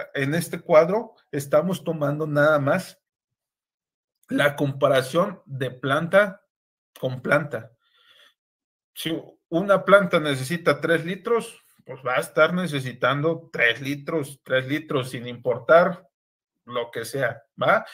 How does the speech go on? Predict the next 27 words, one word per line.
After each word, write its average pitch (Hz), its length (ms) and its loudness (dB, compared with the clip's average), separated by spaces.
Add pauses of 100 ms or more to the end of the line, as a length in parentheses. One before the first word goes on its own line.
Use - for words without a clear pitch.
(120)
Quizás 180 360 -2
se 180 100 0
baje 165 340 6
a 143 80 8
dos 131 180 -2
punto 127 340 -6
ocho, 175 360 0
quizás 143 320 -4
se 143 80 -4
suba 139 440 0
a 120 160 -4
tres 127 220 -4
punto 127 400 -6
dos, 160 240 2
dependiendo 127 580 -4
si, 131 160 -8
de 113 140 -2
si 120 140 -6
hace 120 260 -2
sol, 170 380 4 (240)
dependiendo 127 680 -4
de, 117 260 -4 (520)
eh, 120 840 2 (500)
de 127 180 -2
si 131 160 -4
hace 117 260 2
frío, 160 460 4